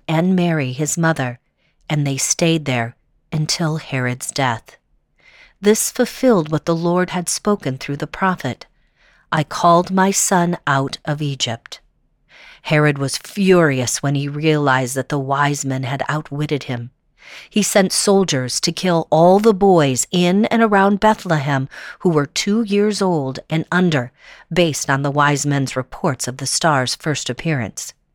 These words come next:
Herod's brutal action fulfilled what God had spoken through the prophet Jeremiah.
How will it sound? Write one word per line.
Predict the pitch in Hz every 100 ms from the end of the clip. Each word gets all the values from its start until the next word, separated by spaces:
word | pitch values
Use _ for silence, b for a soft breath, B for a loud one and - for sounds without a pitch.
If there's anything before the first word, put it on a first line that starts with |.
| _ _ b b b
Herod's | 180 170 170 165
brutal | 147 156 160 165 160
action | 143 - - 123 113 B B B
fulfilled | 190 - 208 202 202
what | 185 180
God | 156 151 151
had | 156 151
spoken | - 175 160 135 131
through | - 139
the | 139
prophet | - 196 175 135 -
Jeremiah. | - 143 139 139 151 160 120